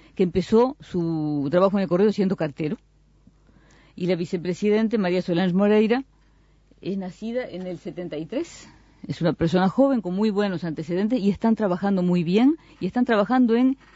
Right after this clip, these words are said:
armonía y total transparencia con el miembro de la oposición, que era el intendente de Artigas, Silveira, Silvera,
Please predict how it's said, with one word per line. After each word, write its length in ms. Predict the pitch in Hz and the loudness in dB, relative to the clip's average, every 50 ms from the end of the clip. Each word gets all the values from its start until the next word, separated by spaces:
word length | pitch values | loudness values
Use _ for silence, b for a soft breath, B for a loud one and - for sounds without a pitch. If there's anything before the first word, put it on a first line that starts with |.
| B B B B | B B B B
armonía 920 | - 196 196 196 196 196 202 214 240 269 285 262 220 175 147 143 143 - _ - | 0 2 4 4 4 4 6 6 6 6 6 4 4 2 0 -4 -6 -10 _ -14
y 100 | - 185 | -12 -10
total 380 | 147 - 185 170 - 247 254 233 | -6 -4 -4 0 2 0 0 0
transparencia 640 | - 220 196 - 170 175 180 202 233 226 - 269 233 | -2 -6 -4 -2 -2 0 2 2 2 2 0 0 0
con 120 | 226 185 | 0 0
el 100 | 170 170 | 0 2
miembro 260 | 185 190 208 208 214 208 | 2 2 4 4 4 4
de 80 | 185 | 2
la 60 | 170 | 0
oposición, 680 | 165 - 165 151 156 160 - 208 202 180 170 160 180 - _ _ _ _ b b b b b b b b b b b b b b _ | 0 -4 -6 -6 -6 -4 0 0 0 2 0 -2 -4 -8 _ _ _ _ b b b b b b b b b b b b b b _
que 200 | - 180 196 208 | 0 2 2 4
era 100 | 202 214 | 4 2
el 180 | 156 190 185 | 0 0 0
intendente 520 | 180 190 180 151 175 185 190 196 196 180 196 | 0 0 0 2 2 2 2 2 2 2 2
de 60 | 202 | 2
Artigas, 420 | 196 185 165 - 202 196 202 190 | 2 2 0 -2 0 0 0 0
Silveira, 540 | - 190 175 156 175 185 170 165 147 117 151 | -2 -4 -2 2 2 2 2 0 -2 -4 -6
Silvera, 520 | 160 - 185 175 170 180 170 160 160 180 | -4 -2 0 2 2 2 2 0 -2 -4